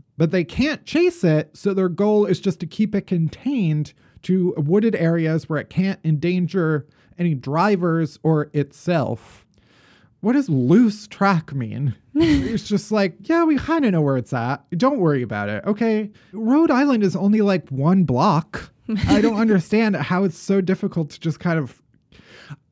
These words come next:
Speaker 1: I also don't understand. I mean, listen, I'm all for this cow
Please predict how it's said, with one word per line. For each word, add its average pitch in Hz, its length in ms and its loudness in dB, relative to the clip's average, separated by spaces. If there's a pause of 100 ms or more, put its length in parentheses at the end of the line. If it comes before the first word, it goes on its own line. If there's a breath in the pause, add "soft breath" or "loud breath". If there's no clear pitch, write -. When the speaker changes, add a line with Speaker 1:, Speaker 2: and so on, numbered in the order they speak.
Speaker 1:
I 302 140 4
also 370 260 2
don't 294 220 0
understand. 214 520 0
I 202 120 0
mean, 220 260 2
listen, 143 560 -2
I'm 175 200 -2
all 170 200 0
for 185 160 -4
this 160 180 -4
cow 135 520 -2